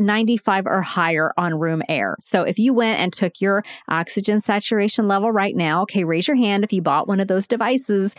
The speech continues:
when covid first hit. I have <laughs> one in my bedside table, and every now and then I pull it out and check, and I'm always, like, ninety-nine percent or higher. So you always expect to see that.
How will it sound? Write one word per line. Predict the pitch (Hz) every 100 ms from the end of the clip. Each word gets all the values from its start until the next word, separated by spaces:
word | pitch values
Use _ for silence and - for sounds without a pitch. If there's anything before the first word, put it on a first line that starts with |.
| - -
when | 202 196
covid | - 185 185 240 240
first | 247 247 269
hit. | - 302 233 -
I | 180
have | 202 254 262
<laughs> | 240
one | 294 269
in | 269
my | 269 269
bedside | 226 233 - 254 254
table, | 277 277 220
and | 214 -
every | 415 330
now | 226 190
and | 196
then | 175
I | 175
pull | - 156
it | 156
out | 156
and | 214
check, | 165 151 185
and | 180 - - -
I'm | 269 -
always, | 262 254 277 262
like, | 208
ninety-nine | 185 175 175 185 190 170 156 156 156
percent | - - 151 - 160 151 147 -
or | 160 147
higher. | - 165 131 - - - - - -
So | -
you | 247 240 247
always | 254 262 262
expect | - - 190 185
to | - 196
see | - 185
that. | 175 165 156